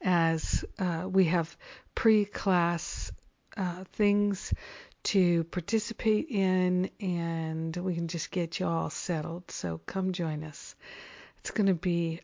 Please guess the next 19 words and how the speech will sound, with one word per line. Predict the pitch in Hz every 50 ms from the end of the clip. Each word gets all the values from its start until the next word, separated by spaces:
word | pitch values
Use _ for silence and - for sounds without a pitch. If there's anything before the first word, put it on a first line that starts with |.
| _ _
a | - 208 - _ _ _ _ _ _
banner | - - 156 185 202 196 202 180 170 156 147 151 - - _ _ - -
year. | - 170 160 160 156 151 156 156 156 - _ _
Gosh, | - 202 185 165 156 -
can't | - - - 226 330 330
you | 240
just | 175 - 180 - - -
feel | - - 156 160 170 180
it? | 202 220 233 285 - - - - _ _ _ _ _
Whoa! | - 262 269 311 370 381 330 - 339 330 370 370 359 - - - - - - 262 - - - - 208 - - - _ _ - - _ - - - - - 403 - -
<laughs> | 226 202 - - - - - - - - - - - _ - -
So | - - 185
I'm | 170 165 160 160
glad | 151 185 180 175 170
we're | 170 165
gonna | 160 - 190 175 165 160 151 147 170 214 247 - _ _ _ _
do | - 214 214 214 214 214 208 202 - - -
all | 202 196 196 196 202 202 196
this | 180 180 180 180 175 180 180 170 - - - - -